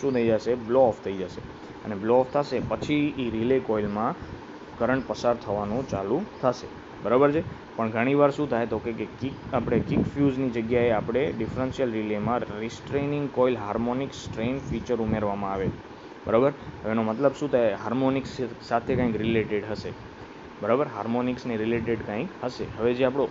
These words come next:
inverse current આવે છે ને મેગ્નેટાઇઝિંગ, એમાં second અને third harmonics કેવા હોય છે? વધારે પડતા હોય છે. તો રિલેની જે operating coil હોય, એમાં fundamental component પસાર થાય અને restraining coil છે,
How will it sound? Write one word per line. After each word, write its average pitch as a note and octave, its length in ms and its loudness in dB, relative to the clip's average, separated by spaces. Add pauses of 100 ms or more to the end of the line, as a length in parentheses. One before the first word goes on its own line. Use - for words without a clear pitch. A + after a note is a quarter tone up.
inverse C#3+ 480 0
current D3 260 2
આવે D3+ 200 6
છે A3 80 2
ને F#3+ 60 0
મેગ્નેટાઇઝિંગ, A#2+ 800 0
એમાં B2 200 0
second D3 520 -2
અને B2+ 180 0
third A#2 280 2
harmonics A2+ 540 0
કેવા B2+ 200 4
હોય G#2+ 140 4
છે? A2+ 120 0
વધારે G#2+ 360 2
પડતા G2 320 -4
હોય G#2+ 220 2
છે. - 440 -10 (200)
તો C3+ 160 6
રિલેની C3+ 520 2
જે C3 80 2
operating B2 540 -2
coil A#2 240 2
હોય, A#2+ 300 4 (360)
એમાં B2 180 2
fundamental C#3+ 600 2
component A2+ 460 -2
પસાર G2+ 260 -4
થાય G2 260 -2
અને A2+ 220 -2
restraining B2+ 600 -2
coil A#2 240 4
છે, G#2 240 -2